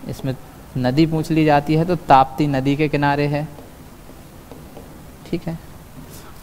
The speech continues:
और हम बुरहानपुर में देखते हैं तो हमको सबसे famous किला फिर मिल जाता है, जिस असीरगढ़ का किला, हम उसकी बात करते हैं। असीरगढ़ के किले को क्या बोला जाता है?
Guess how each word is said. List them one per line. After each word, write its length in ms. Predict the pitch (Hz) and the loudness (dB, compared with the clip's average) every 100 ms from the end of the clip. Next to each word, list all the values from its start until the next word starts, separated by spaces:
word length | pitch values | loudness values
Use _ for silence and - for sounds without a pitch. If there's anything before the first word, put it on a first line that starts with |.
| - | 2
और 160 | 139 | 4
हम 160 | 143 147 | 4 2
बुरहानपुर 520 | 143 143 143 147 147 | 2 4 4 4 0
में 140 | 147 143 | 2 2
देखते 300 | 139 - 151 | 2 2 -2
हैं 100 | 143 | 0
तो 100 | 139 | 0
हमको 520 | 139 135 - - 147 | 0 -4 -10 -6 -2
सबसे 320 | - 131 - | 2 2 0
famous 340 | 139 135 139 - | 0 0 0 0
किला 220 | 143 139 | 4 4
फिर 160 | 127 131 | 4 2
मिल 200 | 135 131 | 2 4
जाता 280 | 127 123 123 | 4 4 0
है, 160 | 123 | 0
जिस 120 | 127 - - - - - - | -4 -8 -12 -18 -18 -8 -2
असीरगढ़ 460 | 123 135 127 123 123 | 2 4 4 4 4
का 120 | 127 | 2
किला, 260 | - 127 | 4 6
हम 180 | 127 123 | 6 2
उसकी 240 | 123 - 127 | -2 -2 2
बात 200 | 117 - | 2 2
करते 280 | 117 113 117 | -2 0 -4
हैं। 220 | 117 117 - - - - - - - - - - | -4 -8 -12 -18 -18 -18 -16 -16 -16 -18 -10 -6
असीरगढ़ 500 | 123 143 135 139 139 | 2 4 6 6 6
के 100 | 139 | 4
किले 260 | - 139 135 | 2 2 4
को 120 | 139 127 - | 0 -2 0
क्या 140 | 143 139 | 4 6
बोला 220 | 139 139 | 6 6
जाता 320 | 143 139 143 | 6 4 4
है? 160 | 143 151 | 4 2